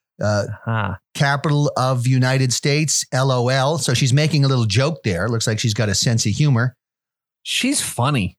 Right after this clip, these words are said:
Speaker 1: "I am a blackjack dealer, and
Speaker 2: Hmm.
Speaker 1: I am looking for someone to spend my off hours with. I like hiking,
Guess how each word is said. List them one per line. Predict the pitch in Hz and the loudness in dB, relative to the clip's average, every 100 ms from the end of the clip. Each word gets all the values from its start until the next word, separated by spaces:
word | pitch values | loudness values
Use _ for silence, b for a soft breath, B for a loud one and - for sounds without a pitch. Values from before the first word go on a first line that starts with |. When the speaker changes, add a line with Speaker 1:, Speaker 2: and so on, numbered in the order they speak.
| _ | _
Speaker 1:
"I | 120 131 | -2 0
am | 131 127 | 2 2
a | 120 | 0
blackjack | 135 143 156 - 165 160 156 | 0 -2 -2 -2 0 0 0
dealer, | 123 139 170 233 262 - _ _ _ _ _ _ _ _ _ _ | 2 2 4 0 -2 -10 _ _ _ _ _ _ _ _ _ _
and | 131 135 135 127 | 0 2 2 2
Speaker 2:
Hmm. | 107 | 2
Speaker 1:
I | 127 | 2
am | 135 135 | 2 2
looking | 147 147 160 | 2 2 -2
for | 147 143 | 0 -2
someone | - 151 151 147 | 0 0 2 2
to | - 143 | 2 0
spend | - - 143 143 135 - _ _ - | 0 0 2 4 2 -2 _ _ -2
my | 131 131 | 0 0
off | 131 139 143 | 0 -2 -2
hours | 147 143 160 160 | -2 0 0 -2
with. | 147 160 190 - - _ _ - | 0 0 -2 -6 -14 _ _ -4
I | |
like | 135 127 123 | 0 0 -2
hiking, | - 147 156 170 175 185 | -2 -2 0 2 2 2